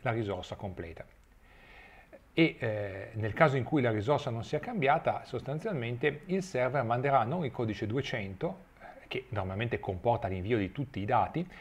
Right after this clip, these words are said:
ma bensì trecentoquattro, ovvero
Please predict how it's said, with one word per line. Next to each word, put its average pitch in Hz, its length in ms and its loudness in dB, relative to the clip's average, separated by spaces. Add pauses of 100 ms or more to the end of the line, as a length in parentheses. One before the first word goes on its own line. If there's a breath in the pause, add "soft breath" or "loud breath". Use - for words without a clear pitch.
(180 loud breath)
ma 175 140 6
bensì 190 360 0
trecentoquattro, 107 1080 -6 (160)
ovvero 143 520 2